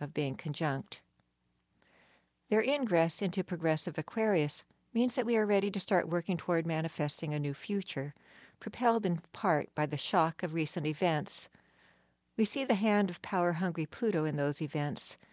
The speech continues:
and find hope in the fact that Mars and Venus are now in the sign of equality,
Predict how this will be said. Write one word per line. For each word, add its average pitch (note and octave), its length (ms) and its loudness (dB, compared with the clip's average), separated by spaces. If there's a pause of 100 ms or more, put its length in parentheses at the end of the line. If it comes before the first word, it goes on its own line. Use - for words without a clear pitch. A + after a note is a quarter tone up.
(260)
and F#3 120 0
find G#3 280 0
hope A3 340 -2
in F3 80 -2
the E3 80 0
fact G3 380 2
that - 120 -8
Mars D#3+ 360 0
and D#3+ 100 -4
Venus F3 400 -2
are D#3+ 140 0
now D#3+ 260 0
in F3+ 80 0
the E3+ 80 -2
sign E3 380 -2
of C3 100 -6
equality, F3+ 680 0